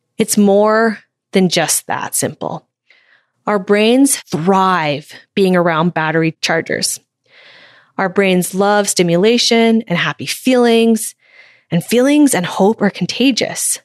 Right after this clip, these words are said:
So being around other people who are not just optimistic, but have this growth mindset where they truly believe that if you work hard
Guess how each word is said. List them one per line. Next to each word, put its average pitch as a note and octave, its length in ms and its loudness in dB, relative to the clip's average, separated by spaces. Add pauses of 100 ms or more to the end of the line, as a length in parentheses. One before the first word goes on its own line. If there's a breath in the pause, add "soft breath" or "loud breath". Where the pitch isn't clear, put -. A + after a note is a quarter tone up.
So - 180 -2
being C#4+ 340 2
around G3 580 2
other F3 260 0
people F#3 580 0 (380 loud breath)
who B3 120 2
are A#3+ 80 2
not B3 300 0
just D#4+ 300 -2
optimistic, F#3+ 1000 0 (420 loud breath)
but - 120 -4
have C#4 340 0
this C#4 200 0
growth F#3+ 320 0
mindset F#3+ 720 0 (340 loud breath)
where G3 100 0
they F3 120 0
truly D4 600 2
believe G#3 560 2
that F3 120 0
if - 220 -6
you B3+ 220 4
work A3+ 340 2
hard G3 540 0